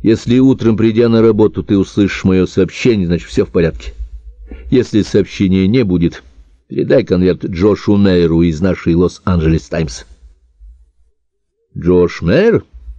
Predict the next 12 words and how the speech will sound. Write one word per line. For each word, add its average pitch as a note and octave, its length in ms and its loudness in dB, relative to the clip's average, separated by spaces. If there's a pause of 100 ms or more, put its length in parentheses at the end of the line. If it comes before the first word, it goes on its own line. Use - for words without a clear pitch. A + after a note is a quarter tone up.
(600)
Знакомая G#2 600 2
фамилия, G3+ 440 2
ведёт C3+ 360 0
уголовную F#2+ 480 2
хронику. G#2 500 0 (360)
Раньше C3 580 2
вёл, E2+ 220 4
а F2 100 2
сейчас - 260 -2
о F2+ 220 -4
терроризме D#2+ 540 0
пишет». - 400 -6